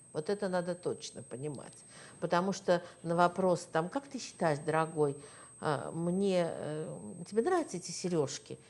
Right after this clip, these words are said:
Не надо говорить, что: «А у тебя что, сережек нет?» <laughs> Это, это невозможно. Поэтому надо всегда как-то быть очень осторожным к капризам друг друга,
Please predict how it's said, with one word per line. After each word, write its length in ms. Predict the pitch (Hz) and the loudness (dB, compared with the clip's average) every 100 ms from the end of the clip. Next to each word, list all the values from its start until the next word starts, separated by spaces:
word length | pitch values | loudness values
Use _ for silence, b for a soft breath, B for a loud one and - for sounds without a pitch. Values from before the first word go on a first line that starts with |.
| b - | b -4
Не 100 | 269 | 0
надо 240 | 311 190 170 | 2 2 2
говорить, 380 | 160 156 143 | 4 4 2
что: 180 | - - B - | -4 -8 B -6
«А 40 | |
у 40 | 170 | -2
тебя 180 | 190 | 0
что, 120 | 175 185 | 0 0
сережек 540 | - 220 370 277 - | 0 4 4 4 -2
нет?» 220 | 185 - - | -2 -2 -2
<laughs> 1300 | 165 - 139 - 147 - 151 - - - - - | -4 0 -2 2 0 2 0 0 0 0 0 6
Это, 320 | 269 240 - - B | 8 8 4 -4 B
это 220 | 233 226 | 4 6
невозможно. 680 | 233 220 214 202 160 123 135 B B - | 4 8 8 6 2 -2 -6 B B 4
Поэтому 380 | 214 233 254 | 4 4 0
надо 280 | 247 277 254 | 0 0 -2
всегда 360 | - - 214 226 | -4 -2 0 0
как-то 260 | 214 - | -2 -4
быть 200 | 208 208 | -6 -4
очень 240 | 233 - 202 | -4 -2 0
осторожным 800 | 196 - 190 233 370 294 208 170 b b - 160 - | 0 0 2 4 2 2 0 -2 b b -12 -12 -2
к 280 | 185 175 170 - - | 0 2 0 -6 -2
капризам 640 | 226 226 156 135 151 202 285 - - | 0 2 0 0 -2 -4 -4 -16 -16
друг 340 | - 202 220 202 | -2 0 0 2
друга, 440 | 233 233 226 | 2 4 2